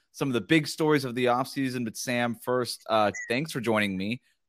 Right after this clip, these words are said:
I know you were just in Miami for the <laughs> N B A Finals, but, uh, I'm glad to know that you're not too sick of the Heat just yet. Um, what, forty-five minutes after the end of the season, there was a, there was a parade in Denver, uh, and now we're talking superstar tra-, I mean, we're,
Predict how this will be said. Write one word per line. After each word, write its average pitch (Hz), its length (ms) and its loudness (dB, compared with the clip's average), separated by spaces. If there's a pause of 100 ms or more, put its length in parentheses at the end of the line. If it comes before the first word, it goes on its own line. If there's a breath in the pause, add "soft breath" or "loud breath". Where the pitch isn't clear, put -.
I 107 320 6
know 117 160 2
you 123 160 2
were 117 80 0
just 120 340 -2
in 127 80 -4
Miami 120 400 2
for 113 140 -8
the 113 120 -2
<laughs> 110 60 2
N 139 100 2
B 120 140 2
A 113 120 4
Finals, 123 500 4
but, 120 260 4
uh, 113 160 6
I'm 110 80 -2
glad 139 160 2
to 170 60 2
know 160 200 2
that 147 140 0
you're 139 80 -8
not 135 300 -2 (420)
too 190 220 2
sick 156 300 2
of 120 100 0
the 120 100 2
Heat 110 300 -2 (480)
just 120 360 0
yet. 95 320 0 (140)
Um, 87 520 -8 (120)
what, 104 240 -2
forty-five 123 560 4
minutes 113 280 -2
after 110 280 2
the 107 120 -2
end 107 120 -4
of 104 40 -8
the 101 60 -6
season, 107 460 -4
there 101 100 0
was 98 160 -2
a, 92 100 -8 (120)
there 110 80 -4
was 101 80 -6
a 107 60 -4
parade 120 380 4
in 120 160 0
Denver, 113 540 4 (380 soft breath)
uh, 110 280 6
and 120 120 0
now 135 160 8
we're 147 100 6
talking 139 380 4
superstar 151 580 0
tra-, 156 180 0
I 151 40 4
mean, 156 120 2
we're, 156 120 -2